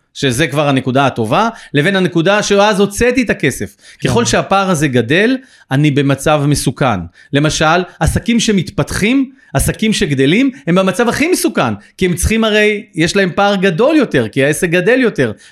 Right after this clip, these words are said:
Speaker 1: ואז כדי לייצר יותר, או כדי למכור יותר, הם צריכים יותר
Speaker 2: כסף.
Speaker 1: זמן, יותר כסף בשביל העניין הזה. ולכן על הרקע הזה, אי נזילות או נזילות שגויה או ניהול לא נכון של התזרים המזומנים,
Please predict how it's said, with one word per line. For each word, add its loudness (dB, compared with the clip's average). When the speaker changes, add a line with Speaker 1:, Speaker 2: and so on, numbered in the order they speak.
Speaker 1:
ואז 0
כדי 0
לייצר 2
יותר, 2
או 2
כדי 0
למכור 2
יותר, 0
הם 0
צריכים -2
יותר 0
Speaker 2:
כסף. 0
Speaker 1:
זמן, 2
יותר 2
כסף -2
בשביל 0
העניין 2
הזה. -2
ולכן 0
על 0
הרקע 2
הזה, 2
אי 2
נזילות 2
או 2
נזילות 0
שגויה 2
או 2
ניהול 4
לא 2
נכון 0
של 0
התזרים 0
המזומנים, 2